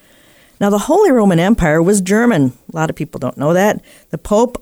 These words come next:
always crowned the Holy Roman Emperor, and so we see here the strong connection between Germany and Rome, Germany and the state church,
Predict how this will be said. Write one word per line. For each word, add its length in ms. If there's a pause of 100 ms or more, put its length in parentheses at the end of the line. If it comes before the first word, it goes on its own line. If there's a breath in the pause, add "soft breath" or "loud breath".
always 340
crowned 420
the 100
Holy 300
Roman 320
Emperor, 460
and 160
so 160
we 100
see 280
here 160
the 100
strong 340
connection 480
between 560 (460 soft breath)
Germany 400
and 100
Rome, 420 (460 soft breath)
Germany 480
and 100
the 60
state 280
church, 520